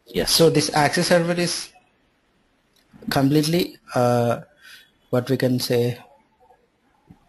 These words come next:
Speaker 2: dedicated to work with real-time clients. Okay, fine. So to work with online data or real-time data, we need access server. Okay,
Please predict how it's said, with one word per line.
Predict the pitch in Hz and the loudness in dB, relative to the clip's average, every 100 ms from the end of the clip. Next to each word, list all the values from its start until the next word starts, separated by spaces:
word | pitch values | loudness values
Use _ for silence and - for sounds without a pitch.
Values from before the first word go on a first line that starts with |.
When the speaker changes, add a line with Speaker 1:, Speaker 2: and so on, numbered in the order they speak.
| - - - - - 131 | -20 -20 -20 -20 -16 -2
Speaker 2:
dedicated | 147 143 156 156 156 151 - | 0 2 2 2 2 -2 -6
to | 185 277 - - - - | -4 -4 -8 -18 -16 -4
work | 135 139 139 | 0 2 2
with | 165 | 0
real-time | 135 135 135 127 127 | 2 2 2 2 0
clients. | - 98 87 - - - _ | -2 -6 -6 -8 -10 -10 _
Okay, | 139 - 214 - - | -10 -6 -6 -8 -12
fine. | - 156 - - - - - | -4 -2 -2 -8 -10 -10 -8
So | - 127 | -4 0
to | 135 | 2
work | 139 139 160 | 2 2 0
with | 160 143 | 0 0
online | 131 135 135 135 | 2 4 2 2
data | 127 120 123 | 2 2 2
or | 123 | 2
real-time | 117 123 127 127 135 131 | 0 0 0 2 0 2
data, | 120 - 196 - _ _ - _ - | 0 -2 -6 -8 _ _ -20 _ -4
we | 123 | 2
need | 135 170 - | 2 2 0
access | 120 107 - - | -4 -4 -8 -10
server. | - - - - _ _ _ _ - | -10 -12 -16 -20 _ _ _ _ -8
Okay, | 139 208 208 | -4 -6 -8